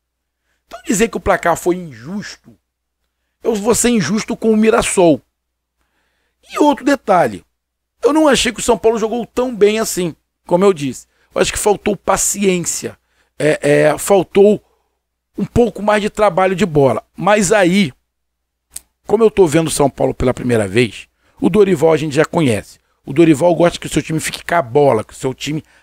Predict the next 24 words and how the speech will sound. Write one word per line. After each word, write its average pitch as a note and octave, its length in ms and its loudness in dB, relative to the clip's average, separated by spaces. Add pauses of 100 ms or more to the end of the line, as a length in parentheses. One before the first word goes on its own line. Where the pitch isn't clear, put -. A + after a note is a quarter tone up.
(260)
trabalhe F3+ 720 0
bem E3 180 0
a F#3+ 60 2
bola. A#2 480 0
De A2+ 120 0
repente, C#3+ 420 0
esse - 140 -4
novo C#3+ 220 2
treinador C3 540 0 (220)
é - 80 -2
um D3+ 80 2
cara D#3 260 0
mais D#3+ 200 0
vertical, D3 720 -2 (520)
que D3+ 120 -2
pra E3 160 2
ele F#3 140 2
ficar E3+ 280 0
com E3+ 100 -2
a D#3+ 60 4
bola F3 320 2
não F#3+ 80 2
interessa F#3 600 2
muito. E3 320 0